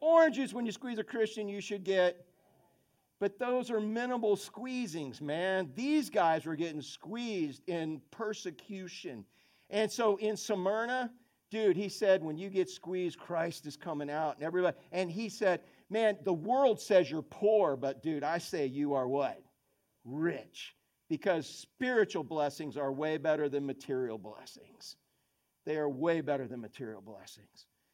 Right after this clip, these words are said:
And so now we come to the next church up the line, and that is the compromising church. They have a recipe for Aunt Susie's m-, pumpkin muffins,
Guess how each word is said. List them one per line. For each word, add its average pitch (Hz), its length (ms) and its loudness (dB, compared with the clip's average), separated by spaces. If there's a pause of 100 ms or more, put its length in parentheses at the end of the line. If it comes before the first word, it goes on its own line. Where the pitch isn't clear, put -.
(400)
And 160 180 -2
so 180 160 -2
now 180 300 0
we 214 80 4
come 170 480 0
to - 80 -4
the 156 100 -6
next 170 300 -4
church 151 420 -6
up 151 220 -2
the 165 80 -4
line, 135 500 -2
and 139 180 -6
that 156 360 2
is 143 160 -6
the 143 80 -6
compromising 113 800 -8
church. 98 480 -12 (400)
They 196 100 -6
have 214 220 -4 (180)
a - 20 -8
recipe 202 800 -2 (280)
for 226 200 -4
Aunt 254 240 -4 (240)
Susie's 214 640 -2
m-, 165 160 -8 (160)
pumpkin - 580 -8
muffins, 226 760 -2